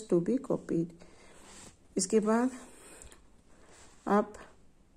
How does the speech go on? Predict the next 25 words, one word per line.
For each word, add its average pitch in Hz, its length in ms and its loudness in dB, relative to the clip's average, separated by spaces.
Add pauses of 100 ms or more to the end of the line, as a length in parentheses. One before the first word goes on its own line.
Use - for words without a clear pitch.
(1400)
move 233 220 6
the 254 140 10
cursor 214 380 4
to 247 100 2
the 254 200 6 (140)
place 165 280 8 (340)
where 220 220 6
you 226 80 2
want 202 280 4
to 196 60 4
the 233 200 4 (400)
word 196 320 6
or 285 60 -2 (340)
sentence 190 460 4
to 175 100 4
be 320 160 4
copied। 160 420 0 (440)
आप 190 200 0
कर्सर 208 440 4
को, 233 200 6
अ, 196 960 2
उठा 196 200 0
के 196 120 0
लेके 208 240 2
जाओगे, 220 480 2